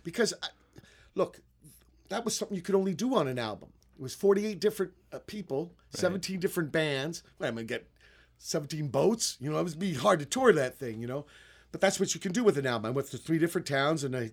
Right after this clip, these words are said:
Speaker 1: just, for each song was each band, each proj.
Speaker 2: Right.
Speaker 1: But then Dave says, "Look, why don't we do a tour where me and Ed will play with you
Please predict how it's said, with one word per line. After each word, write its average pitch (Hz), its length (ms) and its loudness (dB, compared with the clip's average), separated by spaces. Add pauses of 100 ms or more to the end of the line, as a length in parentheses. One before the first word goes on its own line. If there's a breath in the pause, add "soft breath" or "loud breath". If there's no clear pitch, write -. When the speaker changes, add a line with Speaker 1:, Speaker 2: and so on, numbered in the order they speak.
Speaker 1:
just, - 280 -8 (960 soft breath)
for 175 140 0
each 175 180 0
song 175 280 6
was 170 140 2
each 160 180 -4
band, 170 260 6
each 156 160 -4
proj. 151 480 4 (160)
Speaker 2:
Right. 95 180 -12
Speaker 1:
But - 120 -4
then 175 180 4
Dave 175 220 4
says, 147 160 -4
"Look, 139 220 -6
why 139 120 -2
don't 175 120 -2
we 165 120 -4
do 147 160 -4
a 151 40 -4
tour 131 400 -4 (340 soft breath)
where 120 220 -6 (720)
me 156 180 -4
and 151 80 0
Ed 156 160 2
will - 80 0
play 160 240 -2
with 123 200 -8
you 131 260 -8